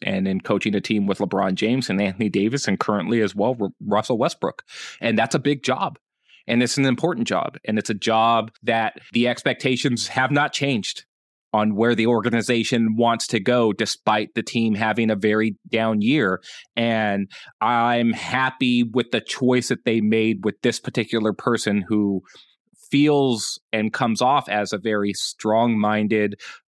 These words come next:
open, good communicating, like, just the type of dude who you want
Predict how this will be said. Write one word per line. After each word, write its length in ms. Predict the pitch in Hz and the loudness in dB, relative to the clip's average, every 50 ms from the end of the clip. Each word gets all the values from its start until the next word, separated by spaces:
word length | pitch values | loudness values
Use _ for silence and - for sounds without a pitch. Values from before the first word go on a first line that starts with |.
| _ - | _ -2
open, 760 | - 117 120 120 117 - 123 120 117 117 110 110 110 107 107 _ _ _ _ _ _ _ _ _ _ - 107 - - | 2 2 2 2 2 0 0 2 2 2 2 2 0 0 -2 _ _ _ _ _ _ _ _ _ _ -20 -8 -2 0
good 280 | 139 131 117 107 - | 0 0 0 -2 -4
communicating, 1080 | - - 131 113 117 117 113 113 101 - - 117 110 107 110 107 107 107 104 101 104 110 _ _ _ _ _ _ _ | 0 2 2 4 4 4 2 0 0 -2 -2 -2 -2 0 0 0 0 0 0 -2 -4 -8 _ _ _ _ _ _ _
like, 340 | - 107 110 113 - - - - - | 0 0 0 0 -2 -6 -12 -8 -2
just 240 | - 127 113 - - _ _ _ _ _ _ _ _ _ _ - | -2 -2 -2 -2 -6 _ _ _ _ _ _ _ _ _ _ -8
the 60 | 113 | -6
type 320 | - - - 143 143 - | -4 0 0 0 0 0
of 160 | 143 127 117 - | 0 -2 0 2
dude 320 | 143 139 139 139 139 131 | 2 4 4 4 2 2
who 140 | 127 135 139 | 0 -2 -2
you 260 | 135 123 127 135 127 | 0 0 2 2 0
want 480 | 123 110 107 117 131 143 143 143 - | 0 0 -2 0 2 2 2 0 -2